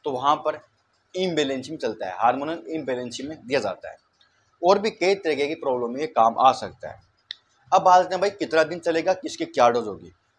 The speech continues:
तो भैया देखिए अपने doctor के according लेना है, जितना उन्होंने कहा है वो सबसे best होता है। और कितना दिन चलेगा तो अलग-अलग problem में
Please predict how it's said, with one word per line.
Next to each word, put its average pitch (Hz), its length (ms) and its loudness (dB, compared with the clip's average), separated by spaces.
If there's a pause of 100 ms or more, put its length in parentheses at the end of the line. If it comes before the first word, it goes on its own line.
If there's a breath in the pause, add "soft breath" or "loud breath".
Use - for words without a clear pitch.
तो 180 80 6
भैया 196 180 2
देखिए 185 500 -4
अपने 185 220 -4
doctor 160 340 -6
के 170 60 0
according 160 300 -2
लेना 123 220 -4
है, 90 120 -16 (200)
जितना 135 280 -8
उन्होंने 135 220 -6
कहा 92 180 -8
है 78 100 -14 (300)
वो 131 80 -8
सबसे 143 260 -6
best 131 260 -4
होता 95 200 -10
है। - 120 -12 (800)
और 160 240 6
कितना 202 260 0
दिन 190 180 -2
चलेगा 190 320 0
तो 196 100 -4
अलग-अलग 160 460 4
problem 160 360 -2
में 160 200 -6